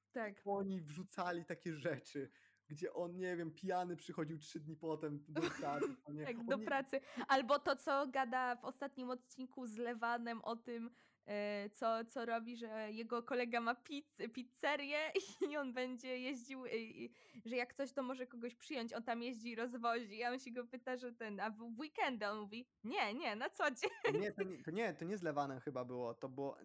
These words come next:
Speaker 2: to było z, nie było z tym, z,
Speaker 1: Z
Speaker 2: z, z,
Speaker 1: Fran-
Speaker 2: z, z Frankiem przypadkiem? To była właśnie, no, nieważne,
Speaker 1: A
Speaker 2: ale
Speaker 1: może i z
Speaker 2: albo,
Speaker 1: Fra-, z
Speaker 2: albo,
Speaker 1: którymś z nich, no.
Speaker 2: albo co, jak Patrycja mówi tam,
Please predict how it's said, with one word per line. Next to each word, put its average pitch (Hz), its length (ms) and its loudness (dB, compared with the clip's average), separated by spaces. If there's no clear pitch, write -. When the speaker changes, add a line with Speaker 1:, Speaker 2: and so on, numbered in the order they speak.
Speaker 2:
to 156 80 0
było 156 200 2
z, 151 120 -8
nie 151 160 -2
było 147 220 2
z 139 280 -6
tym, 226 320 -2
z, 139 80 -8
Speaker 1:
Z 131 120 -10
Speaker 2:
z, 123 80 -16
z, 127 40 -18
Speaker 1:
Fran- 135 440 -2
Speaker 2:
z, 139 240 -4
z 131 100 -12
Frankiem 220 460 0
przypadkiem? 269 540 -4
To 147 80 -16
była 156 120 2
właśnie, 151 260 -6
no, 202 140 0
nieważne, 156 480 0
Speaker 1:
A - 20 -4
Speaker 2:
ale 147 180 4
Speaker 1:
może 233 260 -2
i 285 40 -4
z - 20 4
Speaker 2:
albo, 311 160 -2
Speaker 1:
Fra-, 233 160 -2
z - 100 -8
Speaker 2:
albo, - 100 4
Speaker 1:
którymś 339 240 4
z 262 40 -4
nich, 196 280 -6
no. 226 80 0
Speaker 2:
albo 170 180 2
co, 180 160 -2
jak 156 180 2
Patrycja 175 420 -2
mówi 165 400 0
tam, 151 300 -2